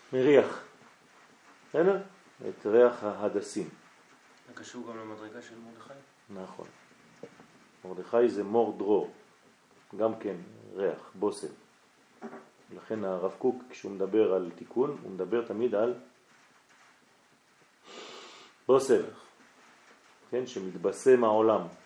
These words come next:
Speaker 1: והעולם מתבשם כולו, מ-, ואתה אומר לך כל עיר כאילו זה שירה, כן?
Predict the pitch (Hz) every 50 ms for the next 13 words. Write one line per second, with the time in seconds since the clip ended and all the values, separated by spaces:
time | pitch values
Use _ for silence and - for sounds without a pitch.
0 | _ - 90 90 90 90 95 104 117 120 120 117 113 104 98 95 98 101 98 -
1 | - 120 113 107 - - - 101 101 98 104 113 113 107 107 104 98 98 95 95
2 | 92 95 95 - - 101 104 110 113 113 110 107 - 98 - 113 107 107 104 98
3 | 92 104 104 104 101 98 95 92 90 85 87 87 - - 104 90 92 87 87 -
4 | 101 104